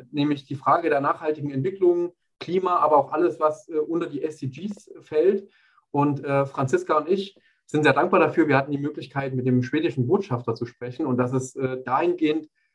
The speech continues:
besonders interessant, dass Schweden eines der führenden Länder bei der Umsetzung der S D Gs ist, zumindest was jetzt die, die offizielle Statistik sozusagen angeht. Und, äh, dieses Jahr, glaube ich,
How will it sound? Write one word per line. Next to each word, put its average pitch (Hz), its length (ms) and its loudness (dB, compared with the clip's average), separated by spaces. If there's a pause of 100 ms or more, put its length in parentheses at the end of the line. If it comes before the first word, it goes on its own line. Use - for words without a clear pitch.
(320)
besonders 139 460 2
interessant, 147 580 -2
dass 139 200 2
Schweden 156 360 -4
eines 156 400 -2
der 127 120 -8
führenden 120 720 -2
Länder 131 420 -4
bei 117 120 0
der 117 140 -2
Umsetzung 123 420 -4
der 107 160 -4
S 113 140 -6
D 120 80 -16
Gs 127 240 -6
ist, 170 140 -6
zumindest 127 380 0
was 120 180 -6
jetzt - 280 -8
die, 113 220 -6
die 117 120 -8
offizielle 120 680 -2 (360)
Statistik 165 480 0
sozusagen 120 540 0
angeht. 143 540 -2 (400)
Und, 135 360 4
äh, 131 440 0 (580)
dieses 190 380 0
Jahr, 180 100 6
glaube 160 280 4
ich, - 180 -16